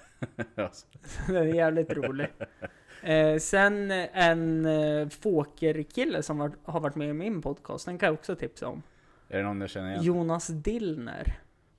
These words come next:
Speaker 1: Ja, det, det är ingen jag känner
Speaker 2: Nej,
Speaker 1: igen.
Speaker 2: men han flyttade för ett tag sedan till, eh, Stockholm. Eh, har, eh, standupklubben Republiken Standup.
Speaker 1: Okej.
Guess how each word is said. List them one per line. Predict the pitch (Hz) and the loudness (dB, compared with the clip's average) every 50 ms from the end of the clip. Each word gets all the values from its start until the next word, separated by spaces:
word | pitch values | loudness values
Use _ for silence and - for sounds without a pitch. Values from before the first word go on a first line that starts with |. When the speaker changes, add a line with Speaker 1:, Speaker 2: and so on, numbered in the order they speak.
| _ _ _ - | _ _ _ -18
Speaker 1:
Ja, | 107 | -16
det, | 110 113 117 113 107 104 110 110 107 - _ _ | -14 -14 -12 -12 -14 -14 -16 -18 -20 -20 _ _
det | - - 101 | -14 -12 -12
är | |
ingen | 95 98 107 | -10 -10 -12
jag | 113 - | -12 -14
känner | - - 180 180 | -12 -6 -2 0
Speaker 2:
Nej, | 185 | 0
Speaker 1:
igen. | 196 202 | 0 0
Speaker 2:
men | 196 196 | 0 0
han | 196 190 190 185 185 185 180 180 175 170 | 0 2 2 0 0 -2 -2 -4 -6 -4
flyttade | - - 170 170 - - 165 160 151 | -2 -2 -2 0 0 0 2 2 2
för | - 160 | 0 -2
ett | - | 0
tag | - 143 139 139 139 | 0 0 0 -2 -4
sedan | - - 139 135 131 | -6 -6 -6 -6 -6
till, | - - - 139 131 - - 123 127 120 123 120 | -8 -6 -6 -6 -4 -4 -6 -6 -6 -6 -6 -6
eh, | 120 120 120 117 117 131 | -6 -6 -6 -6 -6 -6
Stockholm. | - - 147 143 - - 120 127 127 139 147 - - _ _ _ _ - | -6 -6 -8 -8 -6 -8 -8 -8 -8 -12 -16 -18 -20 _ _ _ _ -12
Eh, | 139 139 135 131 131 131 127 131 135 143 | -10 -8 -8 -8 -8 -8 -8 -8 -8 -4
har, | - 151 147 143 127 147 135 131 127 127 120 | -2 -2 -2 -2 -2 -4 -6 -6 -6 -6 -6
eh, | 127 | -8
standupklubben | 147 - - - 139 127 127 131 - - - 147 127 143 151 - 131 135 | -8 -10 -8 -8 -8 -8 -8 -10 -12 -10 -10 -10 -8 -8 -6 -6 -6 -6
Republiken | 139 143 139 - - 143 147 139 139 131 - - - - 120 135 143 143 | -6 -8 -8 -6 -8 -8 -6 -6 -8 -8 -8 -12 -12 -10 -10 -8 -8 -8
Standup. | - - - 185 175 147 127 123 117 - - - _ - - - _ _ _ _ _ _ _ _ _ _ _ - | -10 -8 -6 -6 -6 -6 -6 -10 -12 -16 -18 -20 _ -18 -18 -18 _ _ _ _ _ _ _ _ _ _ _ -20
Speaker 1:
Okej. | 92 - - 147 160 - | -12 -10 -8 -8 -8 -10